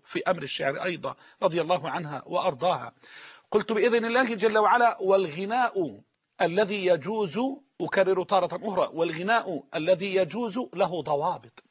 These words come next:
أولاً أن تكون الكلمات متوافقة مع روح شريعة الإسلام،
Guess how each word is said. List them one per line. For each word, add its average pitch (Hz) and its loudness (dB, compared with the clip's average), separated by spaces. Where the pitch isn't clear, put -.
أولاً 170 2
أن 190 0
تكون 240 0
الكلمات 214 0
متوافقة 208 2
مع 170 2
روح 185 0
شريعة 160 -2
الإسلام، 139 -2